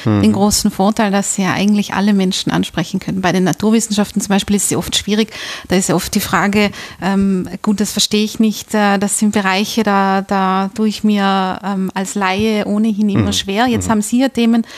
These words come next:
Speaker 2: wo sich jeder was vorstellen
Speaker 1: Ja,
Speaker 2: kann.
Speaker 1: genau.
Speaker 2: Also haben Sie ja ganz tolle Anknüpfungspunkte in die,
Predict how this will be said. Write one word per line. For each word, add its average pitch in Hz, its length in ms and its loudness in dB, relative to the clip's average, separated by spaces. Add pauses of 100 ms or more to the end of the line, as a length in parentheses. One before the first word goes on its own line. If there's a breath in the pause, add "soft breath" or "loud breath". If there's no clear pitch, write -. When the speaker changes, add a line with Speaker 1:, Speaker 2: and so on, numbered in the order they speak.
(180 loud breath)
Speaker 2:
wo 226 100 2
sich 226 160 -2
jeder 220 200 2
was 220 200 0
vorstellen 202 640 0
Speaker 1:
Ja, 160 140 2
Speaker 2:
kann. 180 120 0
Speaker 1:
genau. - 100 0
Speaker 2:
Also 208 220 0
haben 208 160 0
Sie 214 140 -4
ja 208 100 -2
ganz 202 320 0
tolle 220 400 0 (760 loud breath)
Anknüpfungspunkte 226 1160 0
in 220 300 2
die, 214 600 0